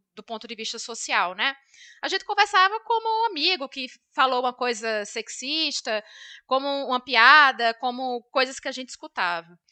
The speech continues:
É, e eu falo isso como alguém que também não sou tão velha, como falou a Manu, né? A gente não é de uma geração tão antiga, eu tô falando de coisas,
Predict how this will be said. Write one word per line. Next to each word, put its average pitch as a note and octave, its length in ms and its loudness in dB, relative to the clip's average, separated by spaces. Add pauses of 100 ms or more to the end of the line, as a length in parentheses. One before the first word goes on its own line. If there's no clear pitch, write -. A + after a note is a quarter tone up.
(420)
É, G#3+ 420 4
e C4+ 60 -2
eu D4 80 2
falo F4+ 240 -2
isso F#4+ 200 -6
como G4+ 160 0
alguém G4 200 0
que G#4+ 60 -12
também G#4 180 -6
não A4 60 -8
sou A4 140 -10
tão A#4+ 200 -6
velha, E4 260 2
como B3+ 140 -12
falou C#4 200 -6
a C#4 40 -8
Manu, D4 280 -8
né? A#3+ 220 2
A D4 60 2
gente D4 260 -10
não G#4 120 -6
é G#4 100 0
de F4 60 -12
uma D4+ 80 -10
geração B3 460 -6
tão A3+ 120 -16
antiga, A3+ 380 -12
eu - 40 -10
tô G#3+ 80 -14
falando A3 280 -10
de A#3 80 -12
coisas, B3 580 -6